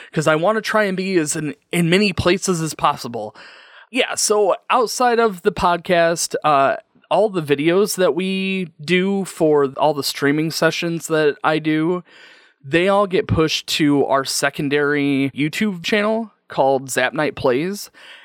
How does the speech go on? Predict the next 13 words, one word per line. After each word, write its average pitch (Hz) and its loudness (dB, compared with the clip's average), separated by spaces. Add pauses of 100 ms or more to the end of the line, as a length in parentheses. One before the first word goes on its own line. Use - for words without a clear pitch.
That 160 0
has 151 0
playlists 165 0 (140)
of 135 0
everything. 139 -4 (120)
Every 165 0
game 139 0
that 143 0
we've 135 0
played 135 0
for 127 0
the 120 -4
podcast, 151 -2